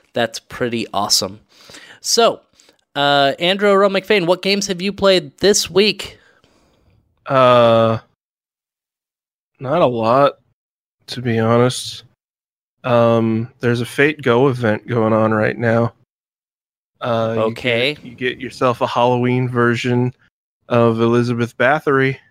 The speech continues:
Speaker 1: Ooh.
Speaker 2: Hey, hey, she's a real cutie.
Speaker 1: She,
Speaker 2: Um,
Speaker 1: she only drank virgin blood. It's fine.
Speaker 2: Well, that's, that's the adult version. Um, the, the adult version is named Carmilla.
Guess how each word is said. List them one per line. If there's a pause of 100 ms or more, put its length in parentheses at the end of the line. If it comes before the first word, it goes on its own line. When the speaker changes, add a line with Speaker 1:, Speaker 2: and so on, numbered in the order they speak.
(540)
Speaker 1:
Ooh.
Speaker 2:
Hey,
hey, (280)
she's
a
real
cutie. (920)
Speaker 1:
She, (260)
Speaker 2:
Um,
Speaker 1:
she
only
drank
virgin
blood.
It's
fine. (1200)
Speaker 2:
Well,
that's,
that's
the
adult
version.
Um,
the,
the
adult
version (260)
is
named
Carmilla.